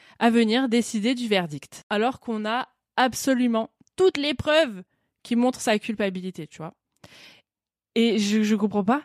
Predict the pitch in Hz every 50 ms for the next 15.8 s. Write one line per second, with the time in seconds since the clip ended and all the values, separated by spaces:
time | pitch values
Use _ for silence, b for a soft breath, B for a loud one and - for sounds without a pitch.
0 | - _ _ _ _ - 196 190 - - 214 202 - - 214 196 190 190 190 190
1 | - - 208 202 - - _ _ _ _ - 269 254 254 247 233 196 202 240 254
2 | 233 214 208 202 262 320 - - 302 - 277 233 220 220 196 269 277 254 214 226
3 | - _ _ _ 466 - _ _ _ 339 403 415 427 427 427 427 440 453 466 494
4 | 480 - 427 370 370 339 - 320 330 - - - - - 381 - 269 220 220 214
5 | 233 254 - - 240 220 - 277 269 233 247 226 - 262 247 339 330 262 240 -
6 | - 214 - - 254 247 226 262 311 311 262 226 214 202 202 190 - 262 294 339
7 | 320 - B B B B B B B B B B - 202 208 202 - - 269 339
8 | 349 269 220 196 190 190 190 190 185 190 185 185 190 185 b b b _ _ _
9 | _ 240 247 233 254 233 233 247 269 302 285 262 233 214 208 202 202 202 202 190
10 | 202 214 190 190 196 185 185 185 180 180 175 175 175 180 175 175 143 165 185 190
11 | 190 185 185 170 - 170 160 - - 202 208 208 208 190 180 165 160 151 151 151
12 | 151 151 151 151 156 160 160 185 175 165 175 170 - 170 - 160 151 147 - 170
13 | 175 190 190 - 160 151 151 165 180 175 - 170 156 - - 180 185 180 165 -
14 | 165 156 151 147 156 160 160 147 151 165 190 214 214 196 185 165 160 - - -
15 | 175 185 202 196 165 - - 160 151 151 151 151 151 151 147